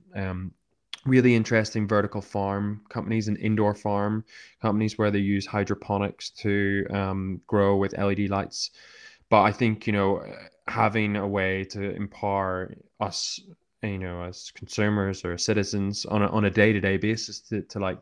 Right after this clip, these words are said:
have a little space to grow your own food. And even if it is, um, a small kind of piecemeal bit of land to do it, I think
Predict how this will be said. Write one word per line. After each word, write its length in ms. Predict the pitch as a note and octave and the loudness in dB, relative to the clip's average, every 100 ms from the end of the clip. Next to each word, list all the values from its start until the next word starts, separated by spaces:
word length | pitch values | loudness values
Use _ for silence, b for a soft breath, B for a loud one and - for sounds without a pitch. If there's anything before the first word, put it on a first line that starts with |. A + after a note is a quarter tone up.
| B B B | B B B
have 180 | A2+ A2 | 2 4
a 40 | |
little 200 | G#2+ F#2 | 4 2
space 300 | G2+ - G2+ | -2 -4 -6
to 120 | - G#2 | -6 -4
grow 160 | G#2+ | -2
your 120 | G2 | -2
own 100 | G2 | -4
food. 340 | F#2 G#2+ G#2+ G#2+ | -6 -4 -2 -2
And 100 | A#2 | 2
even 200 | B2+ C3 | 2 4
if 120 | A#2 | 2
it 100 | A2+ | 2
is, 280 | G#2+ G2+ - B B B B B | 0 -2 -6 B B B B B
um, 480 | G2+ F#2+ F#2+ F#2+ F2+ - | 0 0 0 -4 -8 -10
a 80 | G2 | -10
small 380 | - G#2 G2+ | -2 0 0
kind 140 | - G2+ | -2 -8
of 80 | - | -4
piecemeal 800 | A2 - G#2 G2 F#2+ F#2 G#2 - - | -8 -6 -6 -4 -4 -4 -8 -10 -2
bit 120 | G2+ | 0
of 120 | G2 | 2
land 360 | G2 G2+ G#2 G2+ | 2 2 0 -4
to 100 | F#2 | -8
do 340 | - A2 G2+ | -2 0 0
it, 40 | C#2+ | -2
I 60 | F#2+ | -6
think 420 | - G2+ - | -4 -6 -6